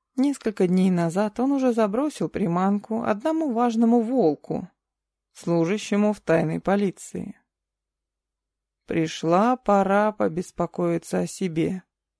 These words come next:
Вся эта лига неравнодушных порядком надоела.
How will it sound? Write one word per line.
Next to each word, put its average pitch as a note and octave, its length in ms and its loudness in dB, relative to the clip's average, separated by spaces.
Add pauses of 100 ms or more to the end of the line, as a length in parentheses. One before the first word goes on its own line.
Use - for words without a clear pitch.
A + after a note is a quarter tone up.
(520)
Вся - 240 -8
эта C4 280 0
лига A3+ 360 -2
неравнодушных F3+ 1200 -2
порядком F#3+ 580 -2
надоела. E3+ 760 0